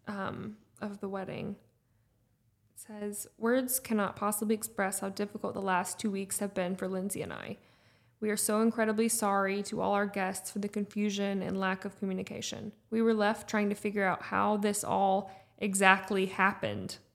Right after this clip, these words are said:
before we could have, even have the opportunity to determine the path forward amongst ourselves." So what is this?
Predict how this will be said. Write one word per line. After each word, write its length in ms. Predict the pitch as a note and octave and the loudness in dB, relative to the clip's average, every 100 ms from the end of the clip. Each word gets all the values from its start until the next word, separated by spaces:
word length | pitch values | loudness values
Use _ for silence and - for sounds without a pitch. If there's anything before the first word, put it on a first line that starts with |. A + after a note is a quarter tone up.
| _ - | _ -8
before 500 | G#3 - G#3+ G3 G3 | -8 -2 2 4 2
we 240 | G3+ G3+ | 2 -2
could 300 | G3+ - G3 | -2 -4 -2
have, 440 | F#3+ F#3+ F#3 F#3 - | -2 -2 -2 -4 -4
even 240 | - A3+ A3+ | 0 4 4
have 220 | G#3 G3+ | 4 2
the 100 | G3 | 0
opportunity 640 | G3 G3 A3+ A#3 G3 F3+ | 0 -2 0 2 2 0
to 140 | - F#3+ | -2 -4
determine 420 | F#3 F#3+ F#3 F#3 | -4 -2 0 0
the 80 | F#3 | -2
path 380 | F#3+ F#3+ - | 0 0 0
forward 240 | - F#3 F3+ | -2 0 0
amongst 340 | F3 F3 - | 0 -2 -6
ourselves." 580 | - - - - - - _ _ _ _ _ _ | -8 -10 -12 -12 -16 -20 _ _ _ _ _ _
So 100 | B3 | -2
what 80 | D4 | 2
is 100 | C#4+ | 4
this? 220 | G#3+ - | 2 0